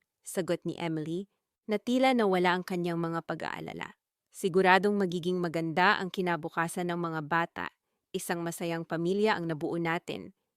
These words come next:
sabi ni Kennedy, sabay yakap kay Emily. "Tama ka, at kahit ano pa man ang mangyari, sama-sama tayong haharapin ang mga hamon sa buhay,"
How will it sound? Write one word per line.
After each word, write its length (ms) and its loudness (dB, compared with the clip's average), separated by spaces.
sabi 320 0
ni 160 -4
Kennedy, 560 -2
sabay 400 0
yakap 480 -2
kay 160 -6
Emily. 540 -4
"Tama 320 4
ka, 240 -2
at 160 -4
kahit 320 -4
ano 160 -2
pa 80 -6
man 240 0
ang 80 -4
mangyari, 640 -2
sama-sama 640 0
tayong 400 -2
haharapin 480 -4
ang 160 -6
mga 320 -6
hamon 240 0
sa 160 -2
buhay," 480 -4